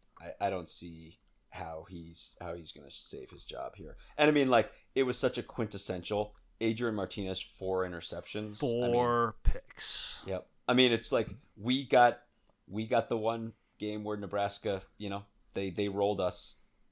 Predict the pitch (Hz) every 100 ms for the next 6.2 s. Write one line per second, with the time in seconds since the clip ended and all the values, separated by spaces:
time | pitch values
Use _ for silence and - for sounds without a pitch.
0 | - 101 92 90 87 - _ _ - 113
1 | 107 117 107 92 - 117 92 - - -
2 | _ - - - 104 92 - _ _ _
3 | _ - 95 90 80 - - 85 - -
4 | 92 82 80 85 82 80 90 87 76 73
5 | 78 - 78 73 - 82 - - 85 82
6 | 78